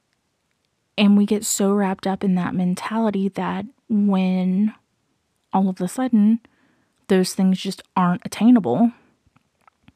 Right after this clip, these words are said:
it makes our self-worth go down, right?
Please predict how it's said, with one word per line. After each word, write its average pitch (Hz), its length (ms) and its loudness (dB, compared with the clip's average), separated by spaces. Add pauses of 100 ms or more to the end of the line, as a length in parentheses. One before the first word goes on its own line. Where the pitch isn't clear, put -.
(240)
it 185 160 0
makes 175 360 0
our 196 120 0
self-worth 233 720 -4
go - 100 -6
down, - 340 -8 (1800)
right? 165 300 -6